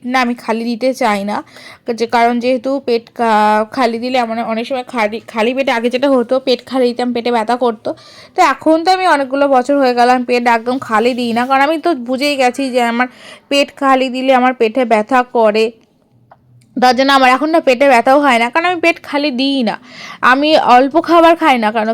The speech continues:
কিন্তু আমি খাই। হয়তো আমার খিদে পেলো, আমি কিছু খেলাম, এরকমটা হয়, বা কোনো ফল থাকলো খেলাম, এরকমটা হয়, কিন্তু আমি কিছু না কিছু খাই। হ্যাঁ, ভাতটা হয়তো অল্প খাই, কিন্তু আমি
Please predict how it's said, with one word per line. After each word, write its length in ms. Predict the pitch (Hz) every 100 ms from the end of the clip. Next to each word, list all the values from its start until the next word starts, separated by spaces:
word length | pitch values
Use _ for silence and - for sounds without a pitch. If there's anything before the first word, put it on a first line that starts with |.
| 269
কিন্তু 160 | 302 302
আমি 100 | 311 -
খাই। 220 | 269 214 - - - - -
হয়তো 200 | 294 302
আমার 120 | 294 302
খিদে 240 | - 294 294 294
পেলো, 220 | 262 262 254 254
আমি 120 | 262 262
কিছু 180 | 233 262 -
খেলাম, 320 | 254 226 233 226
এরকমটা 420 | 214 214 220 208 220
হয়, 180 | 214 214 - - - -
বা 60 | 269
কোনো 100 | 302 302
ফল 180 | 302 262 247 277
থাকলো 260 | 254 254 240
খেলাম, 340 | 269 233 214 220 220 247
এরকমটা 380 | 247 233 220 214
হয়, 100 | 208
কিন্তু 160 | 277 311
আমি 80 | 339 330
কিছু 140 | 330 349
না 40 | 349
কিছু 160 | 349 370 -
খাই। 260 | - 240 202 202 - - -
হ্যাঁ, 140 | - 302 262
ভাতটা 360 | 285 285 - 311
হয়তো 200 | 302 302 294
অল্প 140 | 262 277 285
খাই, 140 | 269 277
কিন্তু 160 | 294 285
আমি 100 | 302